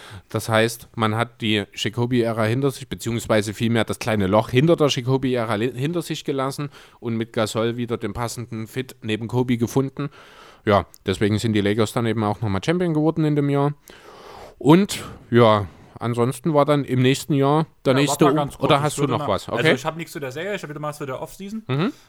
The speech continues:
Speaker 2: weil da wurde so ein ganz schön blödes Polizeigesetz, wo wir wieder mal bei dem Thema wären, ähm, in Kraft gesetzt.
Speaker 1: Mhm.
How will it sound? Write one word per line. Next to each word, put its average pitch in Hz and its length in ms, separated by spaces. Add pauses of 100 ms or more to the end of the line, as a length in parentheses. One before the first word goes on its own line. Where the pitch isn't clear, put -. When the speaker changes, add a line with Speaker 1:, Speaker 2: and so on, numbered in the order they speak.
Speaker 2:
weil 135 380
da 139 160
wurde 143 300
so 139 320
ein 131 340 (680)
ganz 123 200
schön 156 140
blödes 160 320
Polizeigesetz, 160 720
wo 151 60
wir 139 100
wieder 147 120
mal 165 40
bei 147 140
dem 123 120
Thema 160 320
wären, 175 280 (840)
ähm, 160 600
in 151 140
Kraft - 340
gesetzt. 180 440
Speaker 1:
Mhm. 156 240